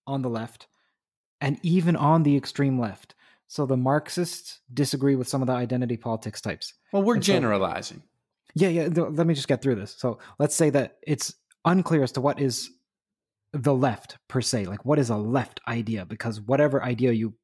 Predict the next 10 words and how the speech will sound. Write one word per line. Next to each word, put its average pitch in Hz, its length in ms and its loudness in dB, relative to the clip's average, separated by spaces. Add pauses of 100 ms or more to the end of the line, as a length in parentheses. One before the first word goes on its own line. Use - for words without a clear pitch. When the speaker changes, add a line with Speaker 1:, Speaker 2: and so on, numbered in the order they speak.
(140)
Speaker 1:
pose 135 340 0
as 107 80 -10
being 120 260 -2
left, 110 260 -8
you'll 117 100 -4
find 123 220 -4
people 120 280 -8 (260)
on 156 280 4
the 123 100 0
left, 110 340 -6